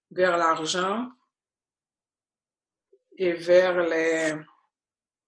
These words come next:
euh, vers l'argent en général, je pense que ça, ça, ça, ça ne mènera nulle part.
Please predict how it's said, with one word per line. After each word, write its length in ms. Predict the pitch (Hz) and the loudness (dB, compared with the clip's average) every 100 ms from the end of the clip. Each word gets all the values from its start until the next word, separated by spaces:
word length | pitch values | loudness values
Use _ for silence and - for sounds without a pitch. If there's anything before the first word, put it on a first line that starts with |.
| _ _ _ _ _ _ _ _ _ _ _ _ _ _ _ _ 320 | _ _ _ _ _ _ _ _ _ _ _ _ _ _ _ _ -14
euh, 840 | 208 160 151 151 151 143 143 139 160 | -10 -6 -6 -6 -8 -8 -10 -12 -8
vers 220 | 190 185 175 | -2 0 2
l'argent 420 | 170 165 202 180 | 0 0 -2 -2
en 20 | |
général, 560 | 170 170 165 165 185 180 | -4 -6 -4 0 0 0
je 140 | 175 | -2
pense 300 | 175 185 190 - | -4 -4 -4 -6
que 100 | 170 | -6
ça, 360 | - 160 147 | -6 -6 -6
ça, 340 | - - 151 147 | -8 -8 -8 -8
ça, 220 | - 156 | -10 -10
ça 180 | - 170 | -8 -10
ne 80 | 165 | -8
mènera 380 | 165 165 175 165 | -10 -6 -6 -6
nulle 220 | 156 151 | -8 -8
part. 480 | 156 147 147 147 | -8 -6 -8 -14